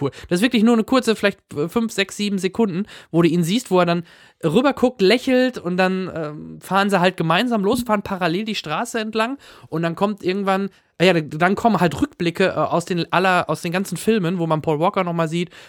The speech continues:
Familie und, äh, dann nimmt man halt nochmal so ein bisschen Recap, so ein bisschen Abschied von ihm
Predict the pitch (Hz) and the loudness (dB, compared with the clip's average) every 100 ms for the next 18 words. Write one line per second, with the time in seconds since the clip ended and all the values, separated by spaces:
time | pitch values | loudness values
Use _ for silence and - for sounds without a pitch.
0 | _ - 143 170 160 156 151 147 127 135 | _ -4 0 2 2 0 0 0 -2 -6
1 | 131 127 120 139 143 156 156 143 147 175 | -8 -8 -8 -12 -14 -12 -12 -12 -4 0
2 | 196 180 180 175 170 165 170 185 165 147 | 2 4 4 4 2 2 -2 0 -2 -2
3 | 196 202 180 - 160 170 156 - - 233 | -2 0 0 -2 -6 -6 -4 -4 -4 -6
4 | - 208 202 | -4 -2 0